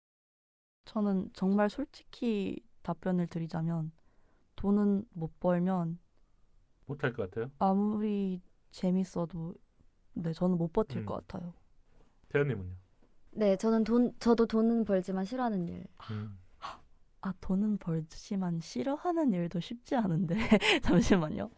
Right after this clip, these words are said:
Speaker 1: 음.
Speaker 2: <laughs>
Speaker 1: 저는 한 십 년 동안 돈은 벌지만 싫어하는 일을 하다가 충분히 벌었을 때 제가 하고 싶은 일을 할 것
Speaker 2: 아.
Speaker 1: 같아요.
Speaker 3: 맞아요, 맞아요.
Speaker 2: 그런 선택을 하는 거군요.
Speaker 1: <laughs>
Speaker 2: 네.
Speaker 3: 어렸을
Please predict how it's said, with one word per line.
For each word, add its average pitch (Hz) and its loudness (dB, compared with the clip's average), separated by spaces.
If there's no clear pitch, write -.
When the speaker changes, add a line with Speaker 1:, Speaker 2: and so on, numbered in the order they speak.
Speaker 1:
음. 175 0
Speaker 2:
<laughs> 170 2
Speaker 1:
저는 185 2
한 208 -2
십 262 0
년 269 4
동안 190 2
돈은 180 2
벌지만 170 2
싫어하는 208 2
일을 170 -2
하다가 175 -2
충분히 233 4
벌었을 - -6
때 202 -6
제가 180 -2
하고 180 0
싶은 185 -2
일을 165 -6
할 175 -4
것 110 -2
Speaker 2:
아. 104 0
Speaker 1:
같아요. 156 -2
Speaker 3:
맞아요, 196 2
맞아요. 170 -8
Speaker 2:
그런 131 4
선택을 131 2
하는 127 0
거군요. 101 -6
Speaker 1:
<laughs> 233 -4
Speaker 2:
네. 101 -6
Speaker 3:
어렸을 311 -2